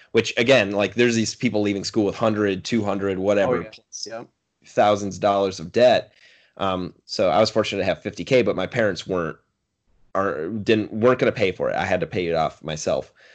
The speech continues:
Speaker 2: Yeah.
Speaker 1: Uh, and so I, I kinda did make it a point. Okay, I'm gonna grind for the first, like, three years out of school. I'm gonna, f-, I'm gonna, I, I straight up told myself, like, "I'm gonna sell out. I'm, I'm not gonna make fun creative work. I'm not gonna make,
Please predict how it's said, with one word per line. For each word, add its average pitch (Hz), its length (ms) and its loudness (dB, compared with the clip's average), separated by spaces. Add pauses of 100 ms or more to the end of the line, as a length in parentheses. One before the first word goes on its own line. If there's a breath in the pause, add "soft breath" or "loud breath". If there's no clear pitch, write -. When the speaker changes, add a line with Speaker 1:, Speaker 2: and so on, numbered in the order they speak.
Speaker 2:
Yeah. 120 220 -8
Speaker 1:
Uh, 98 160 -2 (300)
and 107 140 -2
so 113 100 2
I, 107 240 4
I 117 100 4
kinda 156 260 2
did 123 160 4
make 123 120 4
it 113 60 0
a 95 40 -2
point. 113 220 -2
Okay, 117 200 2
I'm 110 100 0
gonna 127 140 0
grind 117 500 0
for 127 120 -2
the 113 100 -2
first, 110 260 0
like, 92 160 0
three 110 240 0
years 107 220 2
out 104 100 4
of 95 80 -6
school. 90 540 -2 (320 soft breath)
I'm - 60 -6
gonna, 101 120 2
f-, - 240 -10 (160)
I'm 117 100 0
gonna, - 180 -2 (100)
I, 123 160 0
I 120 140 6
straight 131 260 4
up 120 140 0
told 123 200 0
myself, 104 240 0
like, 95 140 -4
"I'm 110 100 -2
gonna 117 140 0
sell 95 360 0
out. 55 280 -6 (240)
I'm, 92 240 -8
I'm 92 200 -8
not 98 240 -2
gonna 143 140 0
make 135 220 2
fun 123 320 2
creative 110 320 2
work. 104 200 2
I'm 95 100 -6
not 95 180 -4
gonna 113 120 -4
make, 110 380 -2